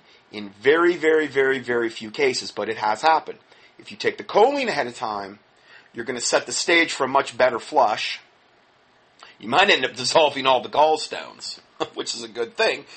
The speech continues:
You might only have sludge at that point to get rid of. All the better.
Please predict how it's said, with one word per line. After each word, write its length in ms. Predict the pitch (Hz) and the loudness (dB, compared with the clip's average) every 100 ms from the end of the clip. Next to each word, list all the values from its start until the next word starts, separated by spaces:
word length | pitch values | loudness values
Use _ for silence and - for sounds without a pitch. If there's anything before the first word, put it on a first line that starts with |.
| - | -8
You 100 | 147 | 4
might 200 | 156 175 | 4 6
only 280 | 151 131 | 0 -2
have 380 | 127 123 113 113 | -4 -2 -2 -2
sludge 640 | - - 147 165 156 - | -2 -2 2 4 4 0
at 80 | 117 | -4
that 240 | 113 110 - | -2 -2 -6
point 320 | 104 107 107 _ - | -12 -12 -14 _ -12
to 80 | 127 | -4
get 200 | 170 233 | -2 0
rid 160 | 185 | 0
of. 160 | - - _ | -2 -10 _
All 220 | 113 113 | 2 2
the 100 | 117 | 2
better. 380 | 120 131 131 - | -2 -2 -2 -6